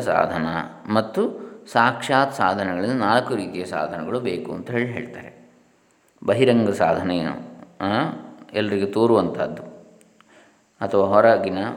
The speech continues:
ಹೊರಮೈಯಲ್ಲಿ ಶಾರೀರಿಕವಾಗಿ ಏನೇನು ಸಾಧನೆ ಮಾಡಬೇಕು. ಆಮೇಲೆ ಸಹಕಾರಿ ಸಾಧನ, ಅದಕ್ಕೆ ಪೂರಕವಾದ ಸಾಧನಗಳು. ಆಮೇಲೆ ಅಂತರಂಗ ಸಾಧನ ಅಂದರೆ ಏನು ಮಾಡಬೇಕು ಅಂಥೇಳಿ.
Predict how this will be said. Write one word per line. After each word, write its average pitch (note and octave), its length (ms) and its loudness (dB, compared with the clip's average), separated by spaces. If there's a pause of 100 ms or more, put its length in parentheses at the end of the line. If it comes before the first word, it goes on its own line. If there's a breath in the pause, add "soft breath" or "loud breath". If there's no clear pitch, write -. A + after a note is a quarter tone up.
(140)
ಹೊರಮೈಯಲ್ಲಿ G2+ 680 2
ಶಾರೀರಿಕವಾಗಿ E2 720 0
ಏನೇನು E2 280 -4
ಸಾಧನೆ D2+ 320 -10
ಮಾಡಬೇಕು. - 440 -12 (760 loud breath)
ಆಮೇಲೆ C3 320 4
ಸಹಕಾರಿ C3+ 580 2
ಸಾಧನ, F#2+ 280 0
ಅದಕ್ಕೆ A2 240 -4
ಪೂರಕವಾದ A2+ 640 2
ಸಾಧನಗಳು. - 540 -8 (180)
ಆಮೇಲೆ C3 280 4
ಅಂತರಂಗ C3+ 520 4
ಸಾಧನ F2 340 -2
ಅಂದರೆ G#2 280 -2 (1120 loud breath)
ಏನು G2+ 200 2
ಮಾಡಬೇಕು D#2+ 460 -4
ಅಂಥೇಳಿ. C2+ 400 -10